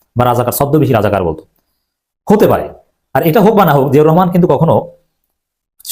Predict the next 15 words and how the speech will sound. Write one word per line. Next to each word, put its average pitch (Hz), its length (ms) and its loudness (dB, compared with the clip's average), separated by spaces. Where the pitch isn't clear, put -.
মুক্তিযুদ্ধ 175 380 2
ব্যবসা 151 260 -2
করেননি, 110 360 -4
মুক্তিযুদ্ধ 165 360 2
নিয়ে 165 140 0
বিভাজনের 170 360 2
রাজনীতি 127 260 0
করেনি। 90 220 -4
খালেদা 180 320 0
জিয়া 175 140 0
করেনি, 139 280 -2
প্রমাণ 156 320 -2
কি? 233 100 -6
খালেদা 160 280 0
জিয়া 180 360 0